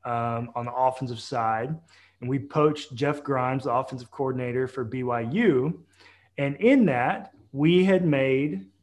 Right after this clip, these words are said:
Jeff Grimes, offensive coordinator, and he wanted to hire an offensive line coach, which if you watched Baylor football last year, it needed to happen. It was terrible. We made a, we made a hire,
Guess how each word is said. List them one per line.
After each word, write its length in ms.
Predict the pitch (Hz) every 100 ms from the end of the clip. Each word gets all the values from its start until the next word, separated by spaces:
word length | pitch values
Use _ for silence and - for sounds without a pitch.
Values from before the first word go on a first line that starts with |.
| _ _ _ _ 143
Jeff 180 | 175 170
Grimes, 300 | 160 160 156
offensive 420 | 143 151 165 175
coordinator, 380 | 151 135 131 139
and 100 | 120
he 140 | 160
wanted 300 | 185 156 139
to 80 | 131
hire 640 | 123 120 123 127 135 - -
an 220 | 123 123
offensive 420 | 123 123 127 123
line 280 | 127 120 107
coach, 360 | 113 - - - _ - -
which 300 | 123 127 - -
if 160 | 107
you 80 | 117
watched 360 | 117 156 160 135
Baylor 260 | 147 147
football 440 | 139 139 120 120 117
last 340 | 113 110 -
year, 340 | 113 107 104 - _
it 160 | 135 127
needed 280 | 135 143
to 80 | 139
happen. 380 | 120 107 98 95 - -
It 100 | 139
was 160 | 139 -
terrible. 540 | 143 110 98 98 - _ - - - - - _ _ _ _ _ _ -
We 180 | 151 180
made 320 | 202 226 240
a, 220 | 233 165 -
we 100 | 185
made 200 | 214 233
a 40 |
hire, 500 | 170 160 127 123 120